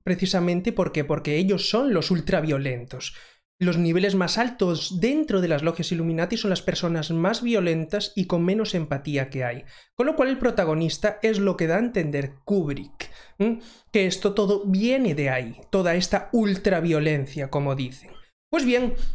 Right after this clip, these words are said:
empiezan, y ya lo veis, que empiezan en esta especie de, de club, eh, estilo raro, porque dices tú, "También te recuerda a, a cosas rusas y así",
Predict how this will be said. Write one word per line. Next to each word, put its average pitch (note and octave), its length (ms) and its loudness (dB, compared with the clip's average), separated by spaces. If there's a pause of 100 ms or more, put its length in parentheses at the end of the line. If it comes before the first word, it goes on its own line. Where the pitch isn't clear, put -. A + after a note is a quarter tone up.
(120)
empiezan, D#4 640 2
y B3 100 2
ya B3 100 4
lo G3 80 2
veis, F#3+ 280 0
que - 160 -2
empiezan G#3+ 380 2
en F#3+ 100 2
esta B3 240 -2
especie G#3+ 400 0
de, C#3+ 380 0
de D#3+ 180 0
club, D3+ 320 -2 (640)
eh, D#3+ 300 2
estilo C#3+ 720 0
raro, F3 340 2
porque G#3 200 2
dices F#3 280 0
tú, F#3 140 -6
"También F#3 320 0
te D#4+ 80 -2
recuerda A3 720 2
a, D#3 840 0
a C3 100 -8
cosas E3 420 0
rusas G3 560 2
y F3+ 60 4
así", F#3 340 0